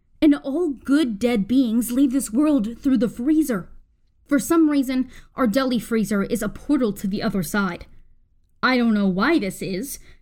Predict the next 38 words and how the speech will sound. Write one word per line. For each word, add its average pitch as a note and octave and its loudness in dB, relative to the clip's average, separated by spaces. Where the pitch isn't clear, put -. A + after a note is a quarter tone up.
and C#4 2
none D4+ 4
of C#4+ -2
the B3+ 0
ghosts C4 0
I've B3+ -4
ever A#3 -2
encountered A#3 -2
know A3 2
either. F#3+ -6
I've B3 0
often E4 2
wondered D4 2
if - -6
there C4 -2
was B3+ -4
something C4 0
special - -4
about G3 -2
our B3+ 0
freezer, F3+ -8
or C#4+ 4
if C#4 -2
there C#4 2
were C4+ 0
freezers C#4 0
all D#4 0
over B3 -2
the A3+ 0
country B3 -2
acting C#4+ 0
as G#3+ -6
rotating C#4+ 0
doors B3 -2
to A3+ -8
the G#3 -4
great C#4+ -4
beyond. G3+ -2